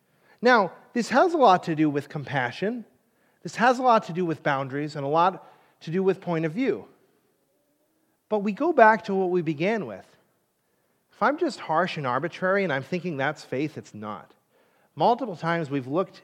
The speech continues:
in this series at legalism. Legalism for legalism's safe, sake is not following Jesus. Harsh, arbitrary religion for harsh, arbitrary religion's sake is not following Jesus. Following Jesus is following Jesus.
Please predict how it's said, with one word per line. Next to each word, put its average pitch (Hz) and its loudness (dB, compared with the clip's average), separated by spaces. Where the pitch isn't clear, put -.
in 147 -4
this 160 -6
series 147 -4
at 123 -8
legalism. 175 -2
Legalism 247 2
for 185 -2
legalism's 185 2
safe, 170 0
sake 180 0
is 143 0
not 156 0
following 156 0
Jesus. 131 -6
Harsh, 214 2
arbitrary 208 4
religion 190 -2
for 185 -4
harsh, 196 0
arbitrary 180 0
religion's 170 2
sake 135 -2
is 160 0
not 185 0
following 156 -4
Jesus. 143 -8
Following 233 2
Jesus 170 -4
is 175 -4
following 156 -2
Jesus. - -8